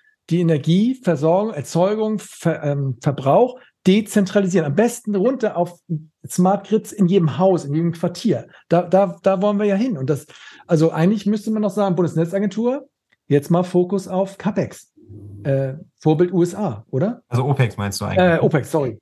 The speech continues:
Speaker 2: Ja,
Speaker 1: Also,
Speaker 2: alles gut.
Speaker 1: Energiewende ist
Speaker 2: Ähm,
Speaker 1: opex.
Speaker 2: nee, kann, kann ja,
Speaker 1: Ja.
Speaker 2: wir können den Gedankengang ja mal weiterspinnen. Also, das wäre
Speaker 1: Ja.
Speaker 2: erstmal nur so der Punkt, ne, wo komme ich
Speaker 1: Ja.
Speaker 2: her und wie ist das
Speaker 1: Ja.
Speaker 2: Thema irgendwie so ein bisschen rübergeschwappt, ne?
Speaker 1: Ja.
Speaker 2: Und, ähm,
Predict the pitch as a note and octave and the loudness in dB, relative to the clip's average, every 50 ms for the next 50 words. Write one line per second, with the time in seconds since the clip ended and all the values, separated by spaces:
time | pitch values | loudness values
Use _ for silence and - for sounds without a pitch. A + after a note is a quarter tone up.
0 | _ - A#2+ C#3+ D#3 D3 C#3+ - B2+ B2+ B2+ - C#3+ B2+ E3 D#3 A3 A#3 B3+ B3 | _ -2 0 2 2 0 0 2 2 2 2 4 2 2 2 0 -4 0 0 2
1 | A#3+ A#3 G#3+ - - B2+ B2+ C3 - - C3 C3 - - _ _ _ _ _ _ | 2 2 0 2 2 2 2 4 4 2 2 0 -6 -12 _ _ _ _ _ _
2 | _ _ _ _ _ _ - D3 F#3 F3+ B2+ G#2+ - C#3+ D3 D#3 - C3+ C3+ D#3+ | _ _ _ _ _ _ 2 2 4 4 2 0 0 0 0 0 -2 -2 0 0
3 | D3 E3 E3 C3+ A#2+ A#2 A#2+ - - - C#3 C3+ C3 F3 F3+ G3 F#3 F3+ D3+ F3+ | 2 2 2 2 0 0 -4 -8 -8 -4 -4 -2 2 2 2 2 2 2 2 2
4 | F#3 F3+ E3+ E3 E3 E3+ D#3 D3+ D3+ D#3 C3+ B2+ - - - G#2 A2 A2+ B2 C3+ | 0 0 -2 -2 0 0 0 0 0 0 -2 -2 -6 -6 -10 -8 -4 0 0 0
5 | C3+ - E3+ E3+ E3+ F3 F3 - E3+ E3 E3+ E3 D#3 D#3+ D3 C#3 C3 - E3+ F#3 | 2 2 2 2 0 -2 -2 -4 -4 -2 -2 -2 -2 -2 -2 -4 -2 -2 -4 -4
6 | F#3 F3 E3 C#3+ C#3+ C#3 - C#3+ B2+ A#2+ E3+ E3+ C3+ D#3 G3 A#3 A#3 F#3 - B2+ | -2 -4 -2 -4 -4 -2 -2 0 2 2 2 0 0 -4 -4 -2 -4 -4 -4 -2
7 | C3 D#3 D3+ - - B2 D#3+ - D3+ D3+ D3+ C#3 C#3+ C#3+ C#3+ C3 C3+ C3+ C3+ C3 | -4 -4 -2 -2 0 0 0 0 0 -4 -4 -2 -2 -2 0 0 0 0 -2 0
8 | - B2+ A#2 A2+ G#2 G2+ - - - - G#2 - - - - _ _ - A#2 D#3 | -2 -2 -2 -2 -4 -6 -8 -8 -12 -10 -10 -12 -12 -14 -20 _ _ -6 -4 -4
9 | A3 - _ _ - - - C#3 A#2+ - - _ _ _ _ - C3+ C3 C#3 C#3 | -4 -6 _ _ -20 -14 -12 -10 -10 -12 -14 _ _ _ _ -2 0 0 2 2
10 | C#3 C#3 C#3 C#3+ C#3+ C3 - - - - C#3 B2+ B2 B2 B2+ B2+ B2+ | 2 0 0 0 -2 -4 -6 -10 -12 -6 -4 -2 0 0 0 0 0